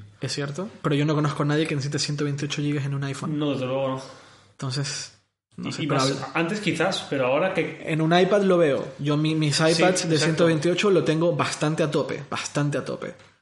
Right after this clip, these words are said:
Speaker 1: Pero, pero claro, es un iPad y es donde tengo mis series, donde tengo un
Speaker 2: Mm.
Speaker 1: montón de cosas. Y es un, y, y iP-, Apple, Apple está intentando que el iPad sea un, un producto para, de creación. Un iPhone,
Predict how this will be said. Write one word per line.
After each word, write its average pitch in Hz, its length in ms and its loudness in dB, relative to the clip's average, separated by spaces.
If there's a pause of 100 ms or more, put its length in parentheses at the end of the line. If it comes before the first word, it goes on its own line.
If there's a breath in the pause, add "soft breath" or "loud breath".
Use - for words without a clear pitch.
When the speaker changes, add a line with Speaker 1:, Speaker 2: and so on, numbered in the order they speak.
(140)
Speaker 1:
Pero, 135 400 0
pero 131 140 0
claro, 151 260 6
es 120 100 0
un 147 180 2
iPad 156 280 2
y 131 60 0
es 113 80 -6
donde 143 160 0
tengo 147 200 0
mis 143 160 -2
series, 165 440 2
donde 151 200 -2
tengo 165 80 0
un 175 60 0
Speaker 2:
Mm. 165 100 0
Speaker 1:
montón 143 240 -2
de 143 80 -2
cosas. - 320 -8 (720 loud breath)
Y 165 160 0
es 139 80 2
un, 160 360 -2
y, 147 280 -2
y 165 100 4
iP-, 151 260 2
Apple, 156 380 0
Apple 156 220 0
está 143 140 -2
intentando 151 400 0
que 147 80 -2
el 139 100 2
iPad 143 160 -2
sea 147 200 0
un, 147 340 0
un 147 120 -4
producto 143 320 0
para, 147 140 0
de 139 140 -2
creación. 127 520 -2 (840 loud breath)
Un 143 120 0
iPhone, 165 340 2